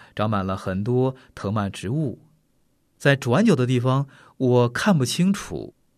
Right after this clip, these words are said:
但是呢，可以听到一个妇人在讲话。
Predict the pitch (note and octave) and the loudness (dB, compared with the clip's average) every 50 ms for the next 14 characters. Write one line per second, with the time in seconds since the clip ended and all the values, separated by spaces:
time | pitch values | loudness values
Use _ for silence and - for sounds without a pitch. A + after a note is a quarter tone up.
0 | _ _ _ _ - A#2 A2 G2+ A2+ G#2+ G#2 G2+ G2+ - - - - G#2+ A2 G#2+ | _ _ _ _ -2 -2 0 0 0 0 -2 -2 -4 -6 -10 -8 -6 -6 -6 -4
1 | - - - F#3+ G3 G3+ E3+ D3 C#3 C3+ C3+ B2+ - - - A#3+ E3 A2 G2+ G#2 | -2 2 4 4 4 4 4 2 2 2 0 0 -2 0 2 2 2 2 2 -2
2 | G#2 F#2+ - F2 D2 D2 E2+ - - C3+ A2 - - _ | -4 -6 -6 -8 -10 -10 -10 -8 -6 -6 -6 -6 -10 _